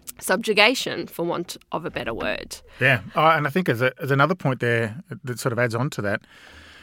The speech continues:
Speaker 2: this isn't just an environment thing, you know.
Speaker 1: Yeah.
Speaker 2: So this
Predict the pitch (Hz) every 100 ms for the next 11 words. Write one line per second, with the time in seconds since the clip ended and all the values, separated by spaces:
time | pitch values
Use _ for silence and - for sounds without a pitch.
0 | - - _ _ _ _ - 156 190 180
1 | 165 143 127 113 120 143 101 - - -
2 | 127 95 - _ _ _ - 120 104 95
3 | - - 135 127 127 _ _ _ _ _
4 | - 151 143 -